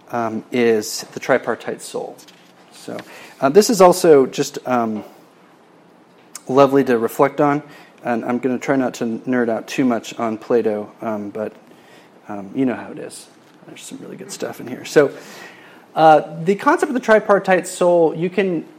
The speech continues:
see it, uh, defined, um, in different ways in Phaedrus and in, um, Republic, um,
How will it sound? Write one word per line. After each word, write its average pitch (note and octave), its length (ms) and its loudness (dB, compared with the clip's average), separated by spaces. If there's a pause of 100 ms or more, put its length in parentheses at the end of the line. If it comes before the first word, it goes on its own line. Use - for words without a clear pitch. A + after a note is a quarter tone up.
(120)
see - 340 -2
it, A3 240 -2
uh, D#3 240 4
defined, D#3+ 800 -2 (380)
um, D#3 300 -10 (120)
in D#3+ 140 0
different F3 300 0
ways C#3+ 440 2
in B2+ 100 -10
Phaedrus D3+ 840 0 (180)
and B2+ 500 -6 (120)
in, B2 480 -6 (100)
um, A2 500 -10
Republic, C3 680 2 (520)
um, A2+ 420 -6